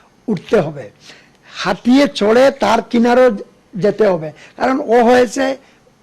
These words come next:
আপনার জংলি জানোয়ার, ও পুষ হয় নাই, পুষা হাতি নয়, গতিকে আপনি যদি পায়ে হেঁটে যান আপনাকেই আক্রমণ করব। তো কোন কি ট্রেন হাতি নিয়ে ওর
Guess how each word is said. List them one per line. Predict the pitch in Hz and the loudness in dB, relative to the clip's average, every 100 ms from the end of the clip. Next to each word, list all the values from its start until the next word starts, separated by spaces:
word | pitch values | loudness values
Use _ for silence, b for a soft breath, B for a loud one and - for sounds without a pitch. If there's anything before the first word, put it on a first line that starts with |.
| _ | _
আপনার | 180 170 202 190 165 b b b 175 | -12 -6 -4 -4 -8 b b b -14
জংলি | 139 190 233 269 262 254 - _ | -2 0 4 4 2 0 -10 _
জানোয়ার, | 175 190 202 190 - - b b b - | -4 -2 -2 -4 -6 -16 b b b -4
ও | 233 | -4
পুষ | - - 277 - | -4 0 2 2
হয় | - 233 | 0 2
নাই, | 226 202 | 2 -2
পুষা | - 233 226 | -4 -4 0
হাতি | 254 196 254 240 | 0 -2 -2 0
নয়, | 190 170 220 160 B B B | -2 -6 -14 -20 B B B
গতিকে | 170 202 277 247 | -4 0 0 0
আপনি | 320 196 202 247 | -2 -2 -2 -2
যদি | 220 240 277 | 0 -2 -4
পায়ে | - - 240 | -4 -2 2
হেঁটে | 247 262 240 | 2 2 0
যান | 214 247 | 0 0
আপনাকেই | 240 202 277 254 349 | -2 0 0 2 2
আক্রমণ | 339 - 254 240 226 | 0 -4 -6 -6 -6
করব। | 156 143 131 _ b b b b - | -10 -12 -18 _ b b b b -6
তো | 247 - _ b b b _ | -6 -6 _ b b b _
কোন | - 247 262 | -4 0 2
কি | - - 320 | 0 0 0
ট্রেন | 311 - - 254 330 311 | 0 -6 -2 2 4 4
হাতি | 175 220 - 262 | 0 -4 -4 -2
নিয়ে | 240 220 226 285 b b _ _ _ - | 0 -2 -4 -6 b b _ _ _ -2
ওর | 202 214 | 0 0